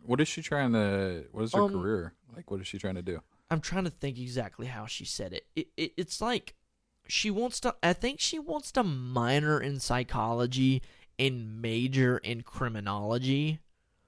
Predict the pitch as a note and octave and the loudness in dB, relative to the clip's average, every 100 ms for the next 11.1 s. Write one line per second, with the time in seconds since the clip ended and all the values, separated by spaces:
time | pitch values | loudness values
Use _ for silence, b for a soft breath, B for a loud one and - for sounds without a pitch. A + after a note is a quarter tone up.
0 | _ _ _ - F2+ A#2 G#2+ G2+ F#2 F2 | _ _ _ 0 4 6 4 2 -4 -10
1 | - _ F#2+ G#2 A#2+ F#2+ F#2+ - F2+ F#2 | -14 _ 0 4 4 4 0 -4 -6 -6
2 | D3+ D3+ B2 D2+ E2 F2 - - B2 B2+ | 0 2 2 0 -4 -6 -12 4 8 10
3 | D3 C3+ A#2+ D3 A#3 C#3 G#2+ - F#2+ F2+ | 10 6 4 4 4 4 2 -2 2 2
4 | E2+ E2+ D#2+ D#2+ D#2+ G2+ - D#3+ D3+ F#2 | 2 0 -4 -8 -10 -10 -6 2 2 2
5 | C#2+ - _ F#3 E3 A3+ A#3+ - - - | -6 -18 _ 2 2 2 -2 -4 -4 0
6 | D3+ - D#3+ F3 D#3 C#3 - C#3+ C#3 C3+ | 0 4 6 6 2 -2 2 4 6 6
7 | C#3+ C#3 C3 - - - C#3 - C#3 C#3 | 6 4 4 -4 -10 -8 -8 -6 -4 0
8 | B2+ B2 - A#2+ - A#2 C3 D3+ A#3 - | 2 0 -6 -8 -6 -4 0 0 2 4
9 | A#3 G#3 - E3 B2+ C3 C#3 A#2+ B2 - | 4 4 2 0 6 8 6 4 -4 -4
10 | A#2+ G#2+ A#2 B2 G2 D2 C#2 G2+ A#2+ G#2+ | -8 -2 0 0 -4 -6 -6 -6 -4 -6